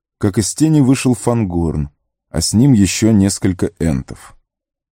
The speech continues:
Арагорн, Гимли и Леголас изумленно глядели на них.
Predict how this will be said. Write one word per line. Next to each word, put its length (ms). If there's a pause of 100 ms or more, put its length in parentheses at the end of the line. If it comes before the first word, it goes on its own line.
Арагорн, 600
Гимли 340
и 60
Леголас 640
изумленно 600
глядели 520
на 160
них. 380